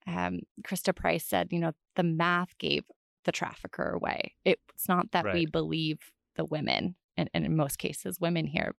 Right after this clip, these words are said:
Speaker 1: Um, and that brings us to, I think, the, the Me Too revolution. Um,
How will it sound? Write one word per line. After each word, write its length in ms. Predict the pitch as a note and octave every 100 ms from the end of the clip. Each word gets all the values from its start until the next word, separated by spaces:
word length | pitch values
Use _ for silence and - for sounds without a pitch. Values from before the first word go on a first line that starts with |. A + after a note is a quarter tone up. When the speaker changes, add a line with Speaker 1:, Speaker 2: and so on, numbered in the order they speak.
| _
Speaker 1:
Um, 320 | - E3+ E3 D#3+ - - - - _ _ - -
and 440 | G3 F#3+ F#3+ F3 - - _ _ _ - G3+
that 380 | C4+ A#3 B3+ -
brings 320 | A#3 A3+ G3+
us 200 | F#3 F3+
to, 400 | - G#3 F3+ E3+ E3 - - - - - _ _ _ _
I 80 | -
think, 420 | F#3+ G3+ G#3 G3 F3+ - - - -
the, 540 | F#3 F#3 E3+ D#3+ D#3 - -
the 80 | F#3
Me 260 | F3 F3 F3+
Too 520 | - A#3+ A#3+ A#3+ A3
revolution. 1000 | A3+ G#3+ G#3 G#3+ G#3 - A3 G3+ F#3+ F#3+ -
Um, 460 | F3+ E3+ E3 C#3+